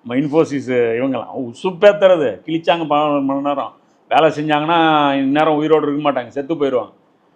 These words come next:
அது வாரத்தில் ஏழு நாட்கள்னு உழைப்பு, உழைப்பு, உழைப்பு அப்படி, அப்படி எப்படி? உழைப்பு, உழைப்பு, உழைப்புன்னு இருக்கணும்னா யூரோப்பில் போய் சொல்லு, எவன், எவன் அப்படி? இங்க பேசுறீங்களா நீயே?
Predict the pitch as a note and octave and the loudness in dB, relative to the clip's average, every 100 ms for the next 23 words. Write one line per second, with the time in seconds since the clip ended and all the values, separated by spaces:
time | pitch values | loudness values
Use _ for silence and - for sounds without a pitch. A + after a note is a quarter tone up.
0 | _ _ C3+ E3 B2+ C3+ F#3 F3 F#3+ D#3 | _ _ 2 4 6 6 6 2 -8 -4
1 | C#3 F#3 G3+ F#3+ F#3+ F#3 F3+ E3+ B2+ C#3 | 0 2 2 2 2 2 0 0 -4 -2
2 | B3+ C#4+ F#3+ A#3 C4+ G3+ C#4 C#4 F3 B3 | 0 0 -2 -2 -2 0 0 0 -2 -2
3 | G3 A3 - C4 A3 B2 A2+ - _ - | -2 -2 -4 -4 -4 -4 -18 -20 _ -4
4 | F3 - - G#3+ F#3+ A2+ A2+ - - - | -2 -2 0 0 0 -6 -10 -18 -20 -2
5 | B2+ F#3 G#3+ G#3 F#3+ G3+ G3 G3+ F#3 F#3 | 4 4 4 2 2 2 2 2 2 0
6 | F3+ F3 D#3 D3 B2+ A#2+ D#3+ G3 F#3+ E3+ | 0 -2 0 0 0 4 6 6 4 0
7 | F3+ C3+ E3 E3 D3 D#3 - E3+ C#3 F3 | 0 -2 0 4 4 2 -2 0 2 2
8 | D#3+ D3+ C#3 - - _ - F#3 A3 A3 | 0 -2 -6 -8 -20 _ -10 2 2 8
9 | B3 F3 F3+ D3+ C#3+ E3+ G#3 | 6 6 -4 -4 -4 2 4